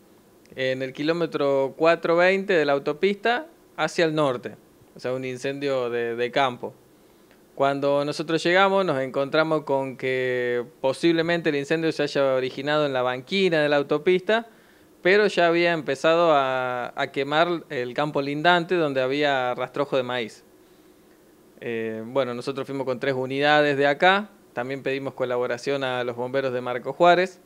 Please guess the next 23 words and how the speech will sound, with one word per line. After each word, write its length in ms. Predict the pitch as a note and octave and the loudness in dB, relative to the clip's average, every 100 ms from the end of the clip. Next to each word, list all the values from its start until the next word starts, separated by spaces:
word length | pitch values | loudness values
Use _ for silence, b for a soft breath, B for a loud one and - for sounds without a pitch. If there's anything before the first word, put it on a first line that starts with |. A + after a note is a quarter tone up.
| _ _ _ - | _ _ _ -12
que 100 | A#2+ | -8
vinieron 280 | A#2+ C3+ B2+ | -4 -4 -4
con 140 | B2+ | -4
dos 160 | C3+ C#3 | -2 -2
unidades 440 | C3 C3 C3+ C3 | -2 -2 -2 -2
más. 380 | B2+ A2+ - - _ _ _ b b b b b _ | -6 -8 -12 -20 _ _ _ b b b b b _
Estuvimos 540 | - C3 D3 D3+ D#3 D3+ | -6 -4 0 0 2 2
trabajando 1120 | D#3 D3+ D#3+ G3+ G#3 A3 G#3+ G3+ F3+ D#3+ D3+ | 4 6 6 4 4 4 4 6 8 6 6
y 640 | D3 C#3+ C3+ C3+ C3 B2+ B2+ | 2 0 -4 -4 -6 -6 -2
el, 580 | C3 C3+ C3 C3 B2+ B2 - - | -2 -2 -8 -10 -14 -16 -20 -6
cuando 340 | C#3 C#3 C#3 | -4 -2 -2
logramos 420 | C#3 C#3+ D3+ F#3 F3 | 0 2 2 2 2
extinguir 440 | C#3 C3+ C#3+ D#3+ | -2 -8 -2 0
el 120 | D3+ | 0
incendio, 920 | C3 C3 E3+ F#3 G3 F#3 E3 D3 B2+ B2 | -2 -4 0 0 2 4 6 4 2 -2
posiblemente 720 | - C3 - D#3+ D3 E3 E3 | -6 -4 -2 0 0 -2 -4
se 80 | D3+ | -6
hayan 180 | D3 C#3 | -4 -2
quemado 380 | C3+ C#3+ D3 C3+ | -2 0 2 2
unas 580 | C#3 C#3 C3 A#2+ A#2 A#2 | 0 0 0 0 -4 -6
diez, 840 | C3+ D3+ D#3 D3 B2+ - - - _ - | 0 4 4 4 0 -8 -20 -20 _ -8
quince 420 | C#3+ D3 C3 B2+ | -4 -4 -2 -2
hectáreas. 680 | A#2 D3 D3+ B2+ A2+ A2 | 2 4 6 4 0 -6